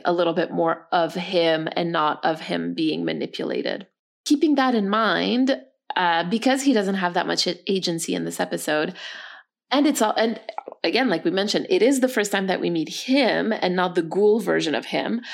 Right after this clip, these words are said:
I, I just wanna highlight that he is, like, spitting some facts about family throughout the episode, especially at one point when he says, like, "John Winchester was some guy who took me to a baseball game once a year. I don't have a dad,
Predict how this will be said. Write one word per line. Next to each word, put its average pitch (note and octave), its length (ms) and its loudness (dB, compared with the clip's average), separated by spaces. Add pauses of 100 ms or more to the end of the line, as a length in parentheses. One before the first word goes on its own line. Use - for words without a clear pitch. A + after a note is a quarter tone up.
(220)
I, B3 200 0
I A#3+ 120 2
just C#4+ 220 0
wanna G4+ 160 0
highlight A3 380 2
that - 120 -4
he A3+ 180 0
is, G#3+ 160 -2
like, - 160 0
spitting B3+ 680 0
some F#3+ 260 -2
facts F3 720 -2
about F3 300 0
family A3 640 0
throughout C4 320 0
the C4 100 2
episode, C4 420 0
especially D4 460 0
at - 140 0
one F#3 160 0
point F3+ 340 -4
when G3 140 -4
he G3 100 -4
says, F#3+ 300 -4
like, E3+ 180 -2 (320)
"John A#3 300 2
Winchester B3+ 460 2
was G#3+ 220 -2
some G#3 260 2
guy F#3+ 360 2
who F#3 140 -2
took G#3 220 -2
me G#3+ 80 2
to G3+ 140 0
a F3 40 0
baseball F3+ 480 -2
game E3 260 -2
once F3+ 240 -4
a F#3 60 -2
year. - 460 -2
I A3 100 0
don't F#3+ 160 0
have G3 240 -4
a F3 60 -4
dad, D#3+ 400 -6